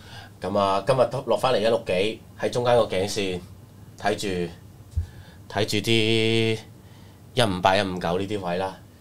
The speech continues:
誒，今日細成交，我覺得O K，可以頂得，可以 O，可以睇，誒，睇一睇嘅。因為點解呢？個市跌呢，好多嘢都係唔得㗎。我之前自己一路升緊嗰啲，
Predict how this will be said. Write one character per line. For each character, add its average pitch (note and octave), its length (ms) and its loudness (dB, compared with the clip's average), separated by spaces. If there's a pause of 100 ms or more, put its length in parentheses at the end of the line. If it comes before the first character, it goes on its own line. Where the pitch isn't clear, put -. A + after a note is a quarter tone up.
(320)
誒， F2 340 -2
今 D#3+ 100 6
日 D#3+ 60 8
細 - 180 2
成 F#2+ 160 -2
交， A#2 140 6
我 G#2 140 2
覺 A2+ 80 4
得 - 60 2
O G#2+ 80 0
K， G#2 260 0
可 G2+ 100 2
以 A2 60 -4
頂 F#2+ 160 -2
得， G#2 140 -4 (100)
可 A#2+ 100 0
以 B2+ 100 -2
O， A#2+ 220 -2 (100)
可 B2+ 160 2
以 B2 680 6
睇， A#2 420 4
誒， G2 200 4
睇 A2+ 180 2
一 B2 40 2
睇 G2+ 340 -2
嘅。 F2+ 60 -6 (640)
因 G3+ 100 4
為 F#3+ 60 6
點 D3 180 4
解 C3+ 140 6
呢？ C#3+ 140 4
個 C3 80 4
市 A#2 200 0
跌 - 160 6
呢， B2 160 6
好 A2+ 100 -4
多 B2+ 140 6
嘢 A2 160 2
都 B2+ 140 2
係 G#2+ 160 4
唔 E2+ 140 -4
得 A2+ 100 2
㗎。 G#2+ 180 0
我 G#2+ 120 2
之 - 180 0
前 F#2+ 240 0
自 F#2+ 120 -4
己 F#2+ 100 -2
一 A#2+ 80 6
路 B2 160 4
升 B2+ 220 2
緊 A2 140 2
嗰 A2+ 100 4
啲， G2 220 0